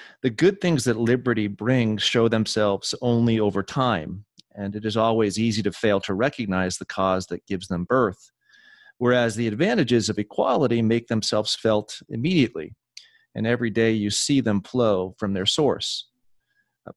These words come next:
political liberty from time to time gives sublime pleasures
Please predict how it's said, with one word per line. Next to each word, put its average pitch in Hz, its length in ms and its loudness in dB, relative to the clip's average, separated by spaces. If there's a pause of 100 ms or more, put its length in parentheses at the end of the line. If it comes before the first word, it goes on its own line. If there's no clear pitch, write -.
political 117 300 0
liberty 113 460 0
from 101 180 -8
time 117 240 -2
to - 80 -14
time 139 460 0
gives 101 240 -4
sublime 98 560 -2
pleasures 143 640 -2